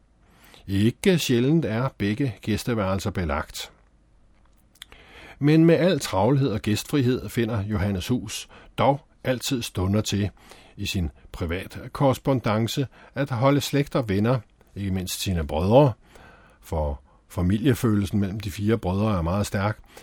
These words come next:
holde dem ajour med alt, hvad der optager ham i det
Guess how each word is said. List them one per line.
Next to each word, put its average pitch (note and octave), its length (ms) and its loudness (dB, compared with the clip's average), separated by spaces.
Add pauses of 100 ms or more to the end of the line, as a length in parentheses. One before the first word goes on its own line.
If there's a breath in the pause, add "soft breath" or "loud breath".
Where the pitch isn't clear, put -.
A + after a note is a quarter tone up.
(200 loud breath)
holde E3 200 2
dem F3 160 4
ajour D3 380 6
med D#3+ 200 4
alt, - 360 -2 (360 loud breath)
hvad C3 200 0
der A#2+ 80 0
optager A2+ 520 0
ham G#2 180 0
i A2 80 -4
det G2+ 260 2